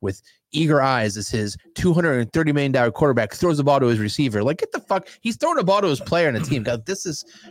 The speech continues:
it's like you would think that's like, um, um, Dateline, N B C, uh, closely watching Browns practice field for Deshaun Watson shoulder gate.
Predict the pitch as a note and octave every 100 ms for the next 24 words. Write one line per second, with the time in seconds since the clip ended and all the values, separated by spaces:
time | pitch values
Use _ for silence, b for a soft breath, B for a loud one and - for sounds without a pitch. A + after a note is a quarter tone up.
0 | - C#3+ D#3+ D#3 D#3+ F3+ F#3 E3+ C#3+ C3
1 | A#2 A#2+ G#2+ G2+ F#2+ - B B B -
2 | G#2 G2+ G2 F#2+ - - A2 C3 D3 G#2+
3 | G2 G#2 A#2 G#2+ - A2+ F#2+ F#2+ F#2+ G2
4 | F#2+ - - - D#3 B2+ A2+ B2 A2 G2
5 | G2+ - A#2 - - F#2 F#2 G#2 F#2+ G#2+
6 | A2+ G#2+ A2+ G2 - A#2 G2 F2 F#2